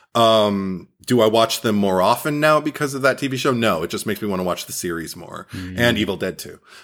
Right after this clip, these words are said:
Speaker 1: But, um,
Speaker 2: <laughs>
Speaker 1: but, uh, so, I mean, but I mean, even the trajectory of, like, uh, Ash,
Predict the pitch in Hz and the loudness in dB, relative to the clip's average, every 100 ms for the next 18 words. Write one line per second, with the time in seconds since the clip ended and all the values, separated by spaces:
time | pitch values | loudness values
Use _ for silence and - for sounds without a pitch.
0 | _ 139 139 139 - 151 127 110 107 _ | _ 2 4 2 2 2 2 -4 -10 _
1 | _ _ _ _ _ _ - 127 156 156 | _ _ _ _ _ _ -6 0 2 2
2 | 156 185 160 165 165 160 151 - 135 170 | 2 2 4 2 2 -2 -4 -6 0 2
3 | 170 170 190 202 196 143 156 156 151 139 | 2 2 0 0 -2 -2 -2 0 2 2
4 | 120 107 113 107 101 - - - _ _ | 2 2 4 4 0 -8 -14 -18 _ _
5 | _ _ _ _ 101 101 98 95 - 123 | _ _ _ _ -2 0 2 0 0 2
6 | 127 123 92 - - - | 4 4 2 -2 -4 -8